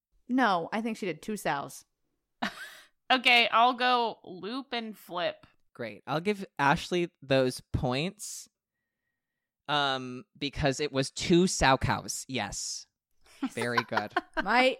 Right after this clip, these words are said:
Speaker 1: my chaos approach is
Speaker 2: Sounds
Speaker 1: working.
Speaker 2: like an amazing program.
Speaker 3: <laughs> Yeah.
Speaker 1: <laughs> I
Speaker 3: It was,
Speaker 1: loved it.
Speaker 3: it was
Speaker 1: I have watched
Speaker 3: amazing.
Speaker 1: it. <laughs> It's great.
Speaker 3: So the first
Speaker 1: I
Speaker 3: woman
Speaker 1: love
Speaker 3: to
Speaker 1: Elaine.
Speaker 3: land a triple axel in a short program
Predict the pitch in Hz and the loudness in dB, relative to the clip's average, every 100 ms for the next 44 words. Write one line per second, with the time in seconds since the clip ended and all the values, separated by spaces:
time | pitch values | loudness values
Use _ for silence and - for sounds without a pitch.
0 | 208 226 233 - 220 202 214 - 170 127 | -2 0 0 0 -2 2 2 2 -4 0
1 | 233 233 196 175 185 233 262 466 508 - | 0 0 -4 -10 0 8 8 8 4 4
2 | 359 330 226 196 185 214 208 185 202 185 | 4 4 2 2 2 2 0 -2 0 0
3 | 175 156 160 208 139 - 139 - - 240 | 2 0 0 -4 -12 -10 -10 -10 -10 -10
4 | - 233 - - _ _ _ - 226 233 | -10 -12 -12 -18 _ _ _ -10 -4 2
5 | 202 196 175 214 160 180 180 214 226 156 | 10 12 12 12 12 10 12 12 12 10
6 | 123 113 - 170 - 202 240 - - - | 4 2 0 -2 -4 -10 -12 -12 -20 -20
7 | 294 240 - - 233 175 123 247 233 - | -4 -2 -2 -2 0 0 -2 -6 -6 4
8 | 220 202 196 196 262 214 233 214 214 196 | 6 6 2 4 4 6 6 6 4 4
9 | 175 170 175 170 - 185 185 147 - - | 6 4 2 0 0 4 6 6 6 0
10 | 156 - 143 - 180 185 - 151 123 120 | 0 -2 -4 0 2 2 4 2 4 0
11 | 110 131 | 0 -2